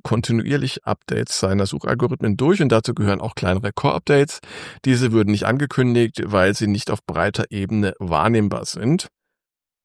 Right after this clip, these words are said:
Dennoch, äh, können dadurch Inhalte bessere Rankings erhalten, sofern man Verbesserungen vorgenommen hat. Und das ist eine mögliche Erklärung dafür, dass es immer wieder zu stärkeren Veränderungen der Rankings auf den Suchergebnisseiten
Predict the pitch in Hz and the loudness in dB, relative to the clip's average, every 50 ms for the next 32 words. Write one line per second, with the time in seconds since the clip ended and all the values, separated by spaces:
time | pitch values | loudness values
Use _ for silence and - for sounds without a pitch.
0 | - - 113 87 80 90 113 127 - - - - - 123 117 117 120 - - _ | -8 -4 -2 0 2 4 4 4 2 0 -4 -6 -2 0 2 2 2 0 -2 _
1 | - - - - 107 110 151 180 117 139 143 143 139 131 - - 117 113 123 123 | -14 -10 -2 0 2 4 4 4 4 4 2 2 2 0 -2 -2 -2 0 2 2
2 | 120 113 - - - 104 - - 110 107 104 101 98 98 - 127 127 - - 117 | 0 0 -2 -4 -6 -4 -4 -2 -2 0 0 0 0 0 -2 -4 -4 -4 -4 -2
3 | 107 95 101 120 151 135 - 110 - - - 90 101 117 131 139 - - - - | 0 0 0 0 0 -2 -2 -4 -4 -4 -4 -2 -2 -2 -2 -4 -6 -10 -18 -18
4 | - - - - 117 95 98 87 - - 120 135 170 214 - _ _ _ - - | -18 -16 -6 -2 0 0 0 0 0 2 2 2 2 2 0 _ _ _ -10 0
5 | - 120 110 101 104 101 95 - 85 80 82 - 85 - - - - - - - | 4 4 6 6 4 2 0 0 -4 -8 -10 -8 -8 -10 -10 -14 -18 -20 -20 -18
6 | - - - - - - 117 127 156 180 202 - - 117 156 190 165 135 139 151 | -18 -18 -16 -8 -2 2 4 4 4 2 0 -2 0 2 2 2 2 2 0 0
7 | - 156 - - - - - 113 110 131 143 135 - - 127 - 139 135 127 120 | -2 -2 -2 -2 -2 -2 -2 0 0 0 0 0 -2 -2 -2 -2 0 0 0 0
8 | 120 - - - 120 120 113 117 120 147 127 - - 98 - - - 90 - - | 0 -2 0 2 2 2 4 4 4 2 2 2 2 0 0 -2 -4 -4 -6 -6
9 | - 95 98 - - - 104 104 104 104 104 95 98 101 110 110 110 107 - 104 | -6 -6 -6 -4 -4 -4 -2 0 0 0 0 0 0 2 2 2 2 0 0 0
10 | 95 95 113 104 98 101 107 - 113 107 - - 113 - - 113 110 113 117 113 | 0 2 2 2 2 2 2 0 -2 -2 -2 -2 -4 -2 -2 -2 -2 0 0 0
11 | 110 - 107 104 - 117 104 - - 104 101 - - 110 107 110 | 0 0 -2 -2 -2 -2 -2 -2 -2 -2 -2 -4 -4 -4 -4 -4